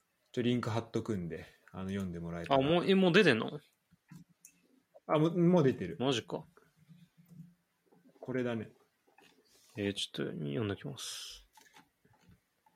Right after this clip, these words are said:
Speaker 1: 俺はまあ、こっちしか、こっちに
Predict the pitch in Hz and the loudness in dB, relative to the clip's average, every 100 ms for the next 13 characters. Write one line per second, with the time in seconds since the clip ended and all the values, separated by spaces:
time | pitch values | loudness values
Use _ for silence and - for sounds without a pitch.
0 | _ _ _ - - - - - 131 180 | _ _ _ -18 -18 -20 -10 2 6 8
1 | 185 - 143 - 202 - 117 92 - _ | 6 4 0 2 2 4 4 2 -2 _
2 | - - _ _ _ - - 143 143 170 | -20 -20 _ _ _ -6 -4 -2 2 4
3 | 113 95 | 4 2